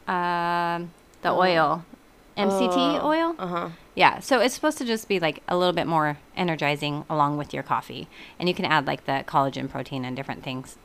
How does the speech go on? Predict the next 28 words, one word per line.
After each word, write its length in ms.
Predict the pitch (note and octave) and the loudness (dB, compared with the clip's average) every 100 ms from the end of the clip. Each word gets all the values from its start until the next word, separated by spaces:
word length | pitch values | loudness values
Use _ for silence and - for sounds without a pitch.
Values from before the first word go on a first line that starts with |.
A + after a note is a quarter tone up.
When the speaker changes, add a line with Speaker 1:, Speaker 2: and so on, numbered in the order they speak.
| - | -6
Speaker 1:
to 120 | E3 | -2
it. 160 | D#3 - - - - | -2 -4 -16 -20 -6
But 180 | D#3 C3 - - - - - - | -2 -2 -4 -20 -20 -20 -20 -6
I 40 | F#3 | -4
don't 120 | C3 | -2
know. 140 | B2+ - - - | -6 -12 -10 -10
It's 140 | F#3+ | -8
just 260 | F#3 - - | -10 -14 -8
supposed 220 | G#3+ G3+ | -4 -4
to 20 | |
be 240 | G3 E3+ E3 - - - - | -2 -4 -6 -14 -20 -20 -4
good 140 | F#3 D3 | -2 0
for 120 | C#3 | -4
you. 160 | C3 - | -4 4
Speaker 2:
It's 220 | G#3 - | 4 6
bougie. 500 | G3 G3 E3+ E3+ E3 - - | 8 8 8 6 6 0 -4
Speaker 1:
Yeah. 220 | F3+ D3 G3+ | -2 2 2
Speaker 2:
It's 180 | G3 | 2
Speaker 1:
Yeah. 40 | - G#3+ | 8 10
Speaker 2:
bougie 400 | F#3 G3 F3+ - - - - - - - - | 10 10 10 8 -2 -20 -20 -20 -18 -16 6
Waikiki 600 | G3 F#3+ G#3 F#3 F#3+ G3 | 8 10 6 2 4 6
Beach 400 | F#3 F3 - - | 6 4 4 4
coffee. 540 | F#3+ E3 - D#3+ D#3+ - | 8 8 8 0 -2 -2
Speaker 1:
<laughs> 40 | |
Yes. 420 | C#4+ A#3 D#3+ - - | 0 0 -2 -8 -8
Yeah. 400 | G#3 A3 F#3 G#3 D4 | -2 0 0 -2 -6
Speaker 2:
<laughs> 60 | - - - - - - - - - | -12 -18 -20 -20 -20 -20 -20 -20 -10
Speaker 1:
Um, 480 | G3+ F#3+ F3+ E3+ | -6 -4 -4 -6